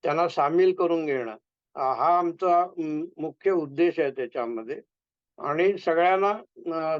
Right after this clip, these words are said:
त्याच्यासाठी तयार करणं, अ, त्यांना एज्युकेट करणं आणि त्यांना योग्य ते काही संधी पण आम्ही उपलब्ध करून देतो. शैक्षणिक संधी आम्ही आमच्या समाजासाठी करून देतो.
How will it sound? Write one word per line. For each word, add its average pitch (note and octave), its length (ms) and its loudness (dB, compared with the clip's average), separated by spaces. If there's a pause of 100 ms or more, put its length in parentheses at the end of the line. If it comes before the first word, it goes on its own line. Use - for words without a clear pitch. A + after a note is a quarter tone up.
त्याच्यासाठी F3+ 600 -2
तयार F3+ 360 2
करणं, F3+ 440 0 (160)
अ, F3 60 -14 (480)
त्यांना D#3+ 260 -2
एज्युकेट E3+ 600 0
करणं D3 340 -2 (560)
आणि D3 260 0
त्यांना F#3+ 320 2
योग्य E3+ 500 2
ते F#3+ 300 -2
काही F#3 440 0
संधी E3+ 360 0
पण G3+ 240 0
आम्ही F3 220 4
उपलब्ध E3+ 640 -2
करून E3 220 -2
देतो. D3+ 360 -4
शैक्षणिक D#3+ 540 -2
संधी D#3 360 -2 (440)
आम्ही D3+ 260 2
आमच्या D#3 340 2
समाजासाठी D3+ 760 -2
करून D3 320 -4
देतो. B2+ 420 -4